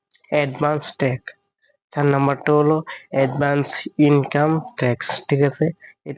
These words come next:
ট্যাক্সগুলো আপনার দিতে দিতে খরচ প্রায় আমাদের দেশে এই মানে দুই লাখ কত সত্তর হাজার টাকার মতো পড়ে যায়, ঠিক আছে? তারপর এটা আমাদের বাংলাদেশে বিক্রি হয়।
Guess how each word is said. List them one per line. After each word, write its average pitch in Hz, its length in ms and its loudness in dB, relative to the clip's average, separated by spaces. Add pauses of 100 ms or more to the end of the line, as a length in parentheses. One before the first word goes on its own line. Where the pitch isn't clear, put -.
ট্যাক্সগুলো 151 680 4 (160)
আপনার 143 300 2 (420)
দিতে 143 340 -4
দিতে 135 240 2 (120)
খরচ 139 300 2 (100)
প্রায় 135 280 0
আমাদের 131 260 2 (120)
দেশে 143 240 0 (220)
এই 131 180 2 (520)
মানে 131 240 0 (640)
দুই 151 160 6 (160)
লাখ 160 200 0 (380)
কত 147 180 -2 (140)
সত্তর 165 260 0
হাজার 131 240 0
টাকার 160 240 2
মতো 165 140 0 (100)
পড়ে 131 240 0
যায়, 120 220 0
ঠিক 139 140 2
আছে? 143 260 2 (540)
তারপর 143 300 0 (120)
এটা 139 160 -2
আমাদের 139 300 0
বাংলাদেশে 139 560 0
বিক্রি 147 360 2
হয়। 117 200 0